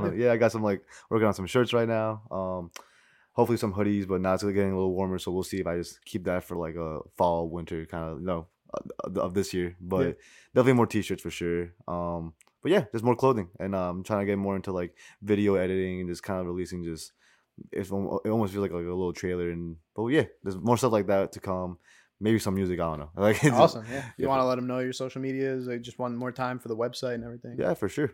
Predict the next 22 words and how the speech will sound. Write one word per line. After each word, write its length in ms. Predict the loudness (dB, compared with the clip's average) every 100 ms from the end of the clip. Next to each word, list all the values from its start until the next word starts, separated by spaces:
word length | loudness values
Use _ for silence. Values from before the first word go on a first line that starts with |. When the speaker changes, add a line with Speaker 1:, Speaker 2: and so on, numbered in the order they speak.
| -2
Speaker 2:
Um, 380 | 2 4 2 -2 -4
the 100 | 2
personal 340 | 4 4 4
Instagram 540 | 4 2 0 0 -2 -4
is, 180 | -4 2
uh, 160 | 4 4
Dave 240 | 2 2
Gnarly. 440 | 2 2 2 -2 -8 _ _ -4
Um, 640 | -2 0 0 -2 -6 -10 -14 -20 _ _
for, 140 | 4
yeah, 160 | 6 6
business 380 | 6 4 2 0
again, 360 | 0 0 0 -2
Menso's 340 | -2 -2 -2
Deli, 460 | 0 0 -2 -6 -8
M 160 | -6 -2
E 120 | -2
N 260 | -2 -4 -6
S 180 | -6 -4
O 100 | -4
Z 280 | -4 -6 -4
Deli, 400 | -2 -2 -4